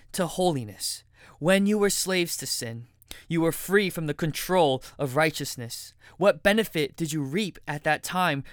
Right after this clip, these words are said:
from the things you are now ashamed of? Those things result in death. But now that you have been set free from sin and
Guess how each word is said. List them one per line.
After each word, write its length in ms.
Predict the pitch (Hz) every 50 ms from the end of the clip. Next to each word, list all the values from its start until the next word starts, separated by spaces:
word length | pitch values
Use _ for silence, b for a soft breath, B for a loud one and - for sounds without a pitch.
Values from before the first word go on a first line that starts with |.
| B
from 140 | B 180 165
the 80 | 160 156
things 480 | 156 - 180 185 185 196 202 185 - -
you 240 | 156 156 175 170 -
are 200 | - 156 156 151
now 480 | 147 151 160 165 165 170 170 175 - -
ashamed 480 | - 147 143 - - 170 160 160 147 -
of? 260 | 110 104 - - - - _ _ _ _ b b b b b
Those 380 | - 202 208 214 220 233 -
things 460 | - - 160 151 151 165 180 180 - b b b b
result 480 | 151 175 160 - 170 156 165 175 - - - -
in 300 | 185 196 190 180 156 123 -
death. 460 | - 226 226 185 135 - - - - - - _ _ _ _ _ _ _ _ _ -
But 160 | 180 170 160
now 640 | 170 170 175 202 233 247 233 190 160 156 165 156 b b b b b
that 180 | 170 170 147
you 220 | 160 170 214 226 208
have 260 | 185 202 196 165 147
been 180 | - 180 170 156
set 300 | - - 185 165 131 -
free 480 | - - - - 240 277 277 269 247
from 240 | - - 190 165 156
sin 400 | - - - 156 131 139 143 139 B B B B B B
and 200 | 175 175 156